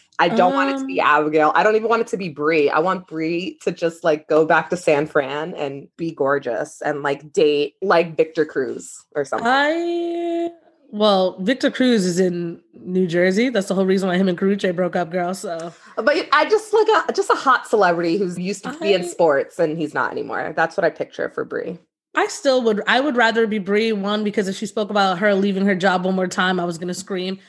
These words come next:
Speaker 2: Literally everybody leaves their job to be on the show. I don't know. Um, she's like, "I left a lot to be here." Everybody did.
Speaker 1: I'm like, "What were you doing?"
Speaker 2: That was your choice. Everybody did. Like, so what? You thought you were guaranteed to win because you left your job?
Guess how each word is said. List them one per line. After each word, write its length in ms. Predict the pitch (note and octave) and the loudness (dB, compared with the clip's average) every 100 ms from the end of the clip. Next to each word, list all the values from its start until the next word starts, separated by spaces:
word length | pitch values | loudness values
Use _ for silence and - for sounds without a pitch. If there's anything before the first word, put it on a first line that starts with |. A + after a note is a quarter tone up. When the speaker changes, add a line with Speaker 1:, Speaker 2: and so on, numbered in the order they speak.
| _ - | _ -6
Speaker 2:
Literally 460 | B3+ D4 D4 C#4 | 0 4 4 4
everybody 360 | B3 B3 A3+ G#3+ | 4 4 4 4
leaves 180 | A3+ G3 | 2 2
their 100 | F#3+ | 2
job 240 | G3 F3+ | 2 2
to 80 | F3+ | 0
be 80 | F3 | -2
on 60 | |
the 80 | E3+ | -2
show. 180 | F#3 D3+ G#3 | -4 -2 0
I 100 | A3+ | 2
don't 120 | F#3+ | 0
know. 180 | F3 E3 - - - - _ _ | -4 -8 -16 -20 -20 -20 _ _
Um, 680 | A3+ G#3 G3+ G3 F#3+ F3+ F3+ | 0 2 2 2 0 -4 -6
she's 200 | - C4 | -4 0
like, 120 | A#3+ A3 | 2 2
"I 60 | |
left 300 | G#3+ A3+ A3+ | 2 2 -2
a 40 | G#3 | -4
lot 380 | G3+ A3 - | -4 -8 -10
to 100 | - | -12
be 240 | G#3 G#3+ A3 | -10 -8 -6
here." 280 | A3 G#3 - G4 | -4 -6 -2 0
Everybody 400 | A4 B4+ C5+ C5+ G4 | 2 4 4 2 2
did. 440 | G#4 G4 F4 D#4 | 2 2 0 0
Speaker 1:
I'm 160 | C4 D4 | 0 2
like, 220 | G#4 F4 | -2 -2
"What 340 | A3+ D#4 F#4 | -2 0 2
were 120 | F4 G#4+ | 2 4
you 260 | G#4 D#4+ | 2 0
doing?" 680 | G#3+ C4 G#4+ B3 F3 D3 C#3 | -2 2 2 2 0 -2 -6
Speaker 2:
That 260 | - - - _ _ F4+ | -10 -12 -16 _ _ 0
was 320 | A4+ C5 D#4+ | 2 2 2
your 140 | G#4 | -2
choice. 400 | G4+ F4+ F4+ E4 - | -2 -2 -2 -4 -4
Everybody 400 | C#4+ E4+ D#4+ D4+ | -2 0 0 -2
did. 140 | B3 C4+ | -4 -2
Like, 160 | C4 | -2
so 180 | D4+ D#4+ | -2 -2
what? 260 | C#4 C4 A#3 | 0 -2 -2
You 120 | C#4 | -2
thought 200 | D4+ C#4+ | -2 2
you 80 | C#4+ | 0
were 80 | |
guaranteed 580 | A#3 A#3+ A#3+ C4 B3+ C4+ | 2 2 2 2 -2 -2
to 100 | D4 | 0
win 240 | A#3 A#3 C#4+ | 2 2 0
because 300 | E4 D#4 C4+ | 0 0 0
you 80 | B3+ | 0
left 260 | A#3+ A#3+ | 0 -2
your 100 | C4 | -6
job? 500 | G3+ G#3 G3+ A#3+ D#4+ | -2 -2 2 2 0